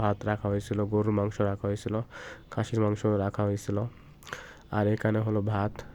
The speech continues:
এখানে ভাত আগের ভিডিওতে দেখাইছি, সব খানা রান্না করে এই সিরিয়ালে রাখা হয়েছে, এক সিরিয়ালে। আর এটা হলো খাসির মাংস, এটা তো দেখাতে পারিনি আগের ভিডিওতে। আর এটা হলো খাসির মাংস, এখানে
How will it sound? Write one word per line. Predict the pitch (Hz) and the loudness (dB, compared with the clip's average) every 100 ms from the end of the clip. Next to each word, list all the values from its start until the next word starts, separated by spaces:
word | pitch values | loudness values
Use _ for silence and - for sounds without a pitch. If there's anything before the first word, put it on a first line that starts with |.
| - 110 | -10 -6
এখানে | 107 104 104 | 0 0 2
ভাত | 101 101 - - | 0 0 -2 0
আগের | 104 107 | 2 2
ভিডিওতে | 107 104 107 101 | 0 0 2 2
দেখাইছি, | 101 104 - 107 | 2 0 -2 -2
সব | 101 98 | -2 -2
খানা | - 101 101 101 | -2 0 2 2
রান্না | 95 98 95 | 0 -2 0
করে | 101 101 | 2 2
এই | 101 | 0
সিরিয়ালে | 104 101 101 | 0 2 2
রাখা | 98 - | 0 -2
হয়েছে, | 101 101 - 131 151 - | -2 -2 -4 -6 -8 -10
এক | 104 - | -10 -6
সিরিয়ালে। | 101 98 110 123 - - - - 107 | -2 0 -2 -6 -12 -14 -16 -10 -2
আর | 101 101 | 2 2
এটা | 101 107 | 2 0
হলো | 104 - | 0 0
খাসির | 101 101 104 101 | -4 -2 0 2
মাংস, | 98 101 - 123 127 - - - | 0 -2 -2 -2 -4 -14 -6 -6
এটা | - 107 123 - - - - - - - | -2 -4 -4 -14 -20 -18 -18 -20 -20 0
তো | 104 | 2
দেখাতে | 98 107 101 101 | 4 2 0 2
পারিনি | 98 98 107 | 2 2 2
আগের | 95 101 | 2 2
ভিডিওতে। | 101 101 - 110 - | 2 0 0 -2 0
আর | 95 | -2
এটা | 95 104 | 0 0
হলো | 101 - | -2 0
খাসির | 101 - 101 | -2 0 2
মাংস, | 95 98 110 113 - | 0 0 -4 -4 -4
এখানে | 104 104 | -6 -2